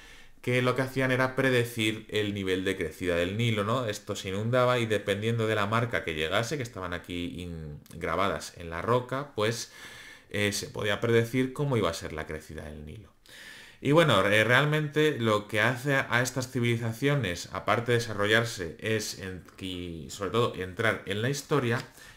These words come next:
es el surgimiento de la escritura. La escritura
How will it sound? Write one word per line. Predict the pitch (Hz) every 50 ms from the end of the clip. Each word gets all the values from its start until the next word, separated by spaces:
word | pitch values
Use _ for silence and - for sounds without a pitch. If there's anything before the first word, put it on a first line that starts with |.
| - _
es | 107 117 131 139 - - -
el | 120 113
surgimiento | - - 104 - - - 101 104 104 110 113 127
de | 117 107
la | 95
escritura. | 90 - - - 82 76 - 85 80 76 73 - - - - - - - - - -
La | 98 98
escritura | - - 110 107 - - 175 180 165 156 160 - -